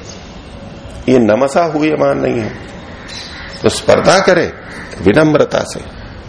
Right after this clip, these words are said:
हम आगे बढ़े हैं, विनम्र हैं। हम पीछे हैं, तो भी झुंझलाहट की बात नहीं है, "ये क्यों आगे बढ़ गया, मैं तो बढ़ ही नहीं पाया।" उसमें अपना अपमान भी नहीं समझे।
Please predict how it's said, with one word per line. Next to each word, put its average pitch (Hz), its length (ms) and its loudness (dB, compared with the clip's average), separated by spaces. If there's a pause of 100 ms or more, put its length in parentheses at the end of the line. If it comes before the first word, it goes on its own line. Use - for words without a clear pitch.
(100)
हम 147 140 8
आगे 156 240 6
बढ़े 131 240 4
हैं, 160 260 -2 (460)
विनम्र 120 380 4
हैं। - 120 -6 (840)
हम 139 120 8
पीछे 165 420 4
हैं, 175 340 2
तो 170 140 4
भी 180 100 0
झुंझलाहट 160 500 2
की 156 80 0
बात 156 260 2
नहीं 151 160 0
है, - 100 -6 (640)
"ये 117 60 4
क्यों 143 260 6
आगे 139 160 4
बढ़ 127 180 2
गया, - 460 -4
मैं 117 120 6
तो 135 80 6
बढ़ 120 160 8
ही 135 80 4
नहीं 135 120 2
पाया।" - 500 -4 (1000)
उसमें - 220 6
अपना 151 240 6
अपमान 170 380 4
भी 175 120 2
नहीं 170 120 2
समझे। 110 400 -4